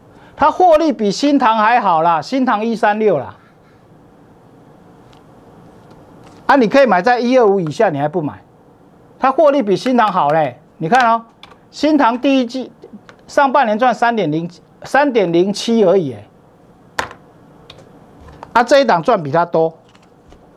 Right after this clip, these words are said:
股价比它低，所以我说明天你还可以买在一二五、一二四，搞不好运气一点，一二三。可是各位错过明天没了，没了，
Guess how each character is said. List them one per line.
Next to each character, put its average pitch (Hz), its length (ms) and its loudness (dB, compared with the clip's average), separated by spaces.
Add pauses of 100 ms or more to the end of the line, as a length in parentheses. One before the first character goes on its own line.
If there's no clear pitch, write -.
(320)
股 175 160 2
价 254 160 2
比 147 160 -8
它 190 160 0
低， 196 260 -6 (1600)
所 - 180 2
以 311 40 8
我 202 140 6
说 277 360 0
明 226 260 2
天 277 240 2
你 202 80 -2
还 180 140 0
可 240 100 0
以 220 40 2
买 151 180 -4
在 180 200 0 (920)
一 214 160 2
二 202 100 4
五、 123 160 -4 (760)
一 214 160 2
二 208 120 4
四， 165 280 -4 (560)
搞 156 120 0
不 185 80 0
好 240 120 2
运 240 100 0
气 233 180 -4
一 226 40 -2
点， 170 280 -2 (220)
一 220 160 2
二 202 80 2
三。 202 260 -2 (960)
可 156 140 0
是 160 120 -4
各 226 140 0
位 214 120 4
错 247 220 -2
过 226 160 0
明 170 160 -4
天 180 160 -2
没 135 160 -6
了， 135 160 -4 (720)
没 196 220 2
了， 262 220 0